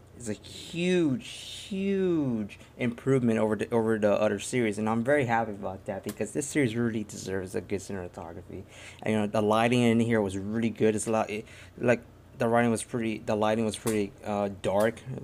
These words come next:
for most of the scenes, um, especially in the, in the, in the clubhouse and then in their, in the characters' apartment buildings. Um, that's what, another thing that I liked about this. Um,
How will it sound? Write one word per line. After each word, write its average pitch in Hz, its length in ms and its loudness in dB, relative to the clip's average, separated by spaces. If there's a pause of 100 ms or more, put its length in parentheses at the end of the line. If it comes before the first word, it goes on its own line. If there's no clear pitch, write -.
for 110 160 0
most 104 260 0
of 110 80 -12
the 107 80 -6
scenes, 117 460 -4
um, 95 260 -8 (320)
especially 110 520 -2
in 101 120 -2
the, 95 240 -4 (100)
in 95 100 -4
the, 92 280 -6
in 101 120 -4
the 95 60 -4
clubhouse 101 680 0
and 101 100 -4
then 95 180 -6
in 95 180 -8
their, 90 400 -8
in 98 100 -10
the 101 60 -12
characters' 98 360 -6
apartment 101 420 -2
buildings. 123 500 -4 (600)
Um, 104 240 -4
that's 104 180 -4
what, 107 80 -4
another 107 220 0
thing 110 160 -2
that 110 80 2
I 107 60 4
liked 110 260 0
about 120 240 2
this. 120 300 0 (680)
Um, 113 560 -2